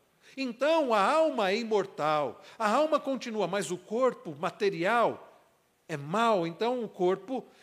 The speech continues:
então, no pensamento, no dualismo platônico,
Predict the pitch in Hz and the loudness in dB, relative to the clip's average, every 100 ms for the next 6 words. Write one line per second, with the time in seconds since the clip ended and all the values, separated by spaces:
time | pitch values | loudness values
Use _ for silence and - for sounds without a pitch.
0 | _ 330 302 - 330 330 285 339 339 311 | _ -12 -10 -4 -2 -2 -2 -4 -2 -4
1 | - 262 254 302 233 247 254 233 262 240 | 0 -2 0 -2 -2 -2 -2 4 4 4
2 | 277 233 - 190 175 - 269 311 247 180 | 0 -2 2 2 2 2 4 4 2 -2
3 | - 117 | -6 -12